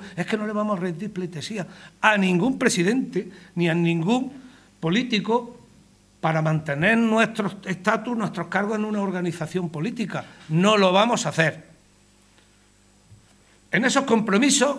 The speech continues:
ya habéis visto que viene lo que viene del presidente que ha dicho, por eso, lo, "palabras, solo palabras", decía la rumba. Y ahora, claro, veis que no aparece para nada el puerto seco.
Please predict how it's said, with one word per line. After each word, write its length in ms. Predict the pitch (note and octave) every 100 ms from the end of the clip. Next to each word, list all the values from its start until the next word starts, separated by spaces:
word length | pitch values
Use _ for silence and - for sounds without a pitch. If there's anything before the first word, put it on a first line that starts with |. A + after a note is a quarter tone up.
| - D#3+
ya 120 | F3+
habéis 180 | G#3+ F#3+
visto 500 | B3+ - F#3 - -
que 140 | D#3
viene 240 | D#3+ G#3+ A#3+
lo 120 | F#3+
que 100 | E3
viene 440 | A3+ B3 B2+ - -
del 120 | D3
presidente 520 | - D#3+ E3+ A3+ F#3
que 120 | D#3+ G3+
ha 40 |
dicho, 320 | A3+ - D#3+
por 120 | D3+
eso, 260 | F3+ F3 E3
lo, 140 | D#3+ - - _ _ _ _
"palabras, 400 | - E3 G3 F#3+
solo 240 | F#3 F3+ D3+
palabras", 540 | D#3 D#3 C#3 B2 -
decía 240 | B2+ B2 C3
la 100 | A2+
rumba. 340 | G2 - - - - - - -
Y 60 |
ahora, 480 | E3 A#3+ B3+ B3 - -
claro, 360 | D3 G3 F#3 - - - _ _ _ _ _
veis 220 | C#3+ A3
que 120 | A3+ A#3
no 80 |
aparece 460 | G#3+ G#3 G#3 G3+ F3+
para 220 | E3+ D#3
nada 500 | F#3 A3 A#3 B3+ - - - - _ _ _ _ _ _ _ _ -
el 100 | A#2
puerto 300 | E3 F3 G3
seco. 480 | - - G3+ -